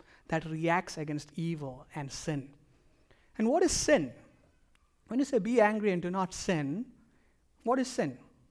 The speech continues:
What do we learn in Sunday school? What is sin? Sin is falling short of the mark of God's standard. You know, we talked a lot in chapter four about,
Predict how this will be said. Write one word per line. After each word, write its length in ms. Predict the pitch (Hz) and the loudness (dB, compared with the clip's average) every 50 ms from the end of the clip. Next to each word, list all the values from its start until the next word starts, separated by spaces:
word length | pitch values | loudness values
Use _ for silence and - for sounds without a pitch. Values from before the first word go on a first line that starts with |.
| _ _ _ | _ _ _
What 100 | - 185 | -6 -4
do 60 | 196 196 | -2 0
we 60 | 190 | 0
learn 180 | 185 185 185 | 0 0 -2
in 80 | 180 170 | -2 -4
Sunday 220 | - 175 170 170 | -4 -2 -2 -2
school? 220 | 160 - - - - | -4 -6 -8 -12 -8
What 140 | 147 160 160 | -6 -6 -6
is 80 | 156 | -6
sin? 220 | - - 156 139 - - - _ _ _ _ _ _ _ _ _ _ _ _ _ _ _ _ _ _ _ _ _ _ | -8 -8 -10 -12 -12 -14 -20 _ _ _ _ _ _ _ _ _ _ _ _ _ _ _ _ _ _ _ _ _ _
Sin 240 | - - 180 170 | -8 -4 -2 0
is 120 | 180 175 175 | 0 -2 -2
falling 460 | - 175 165 170 180 208 240 240 226 - - - _ _ _ _ _ _ _ | -4 -2 0 0 0 0 -2 -4 -6 -10 -16 -20 _ _ _ _ _ _ _
short 320 | - - - 185 190 196 196 | -10 -4 0 0 2 2 2
of 100 | 185 165 | 0 -2
the 80 | 180 | 0
mark 340 | 175 170 170 175 185 190 - | -2 0 2 2 2 0 0
of 140 | 180 160 156 | -2 -4 -2
God's 240 | 156 160 160 151 - | 0 0 0 0 -2
standard. 500 | - - 156 156 156 151 147 165 156 - _ - | -4 -4 -2 -2 -2 -4 -6 -8 -12 -14 _ -14
You 80 | 175 | -10
know, 40 | 180 | -8
we 120 | 180 180 175 | -6 -6 -6
talked 300 | 175 190 175 180 175 - | -2 -2 -2 -2 -2 -2
a 40 | |
lot 280 | 170 165 160 160 160 - - - _ _ _ _ _ | -2 0 0 0 -2 -6 -12 -20 _ _ _ _ _
in 160 | - 160 160 | -6 -4 -4
chapter 340 | 151 - 170 151 151 - 160 | -4 -2 -2 -4 -4 -4 -10
four 300 | 143 - 170 165 165 151 | -10 -6 -4 -2 -2 -2
about, 260 | 143 139 151 151 143 | -2 -2 -4 -4 -6